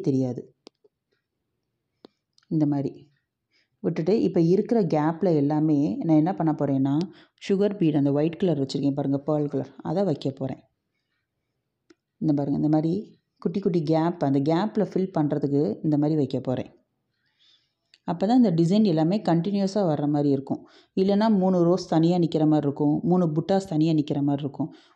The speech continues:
ஒரு நெக் டிசைன் அப்படின்னா, அதை ஃபுல்லா கவர் பண்ண மாதிரி இருக்கணும். அந்த மாதிரி இருக்கணும், கவர் பண்ணணும் அப்படின்னா, இந்த மாதிரி அங்கங்க நீங்க கொடுத்தீங்கன்னா, ஈஸியான மெத்தடு, கவரும் ஆயிரும், டிசைனும் ஃபுல்லா கவர் பண்ண மாதிரி ஆயிரும்.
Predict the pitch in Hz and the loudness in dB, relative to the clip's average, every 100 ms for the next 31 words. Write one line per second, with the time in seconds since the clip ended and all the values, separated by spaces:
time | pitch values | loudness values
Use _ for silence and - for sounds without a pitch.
0 | _ 175 196 254 - _ - 180 196 180 | _ 0 2 0 -4 _ -2 -2 -2 0
1 | 165 156 170 165 139 143 143 151 - 160 | 2 2 2 2 0 2 2 0 0 -2
2 | 160 196 190 175 202 202 156 160 - 156 | -2 -2 0 0 0 0 -2 -2 -2 -2
3 | 143 156 147 131 123 - - - _ - | 0 0 0 -2 -4 -4 -12 -20 _ -2
4 | 180 196 202 220 190 170 165 156 151 165 | 0 2 2 2 2 0 2 4 4 2
5 | 165 180 170 151 151 151 143 139 139 147 | 0 -2 0 2 4 4 4 2 2 2
6 | 175 170 170 180 156 156 160 180 147 143 | 2 2 2 2 2 2 0 0 0 0
7 | 151 143 156 139 139 156 175 - - _ | -4 -4 -2 0 0 -2 -4 -14 -20 _
8 | 190 190 196 180 185 156 147 160 147 202 | -2 0 0 0 2 0 0 0 0 0
9 | 220 - 165 160 165 196 156 143 139 151 | -4 -4 -2 0 0 0 2 2 2 2
10 | 156 180 214 180 165 180 165 147 160 151 | 2 0 0 0 0 0 -4 -6 -4 -4
11 | 139 143 160 143 127 113 | -2 0 0 0 -2 -4